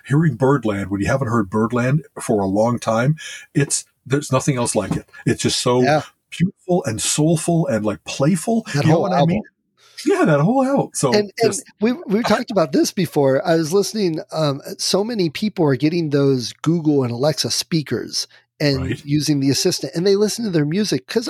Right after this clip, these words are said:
Speaker 2: uh, okay, I get it. You can have five of 'em in your house, and you can jump between rooms, and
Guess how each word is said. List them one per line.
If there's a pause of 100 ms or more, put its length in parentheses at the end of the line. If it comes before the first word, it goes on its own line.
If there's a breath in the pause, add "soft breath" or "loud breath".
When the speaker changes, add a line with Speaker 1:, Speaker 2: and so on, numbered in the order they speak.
(100)
Speaker 2:
uh,
okay,
I
get
it. (200 loud breath)
You
can
have
five
of
'em
in
your
house,
and
you
can
jump
between
rooms,
and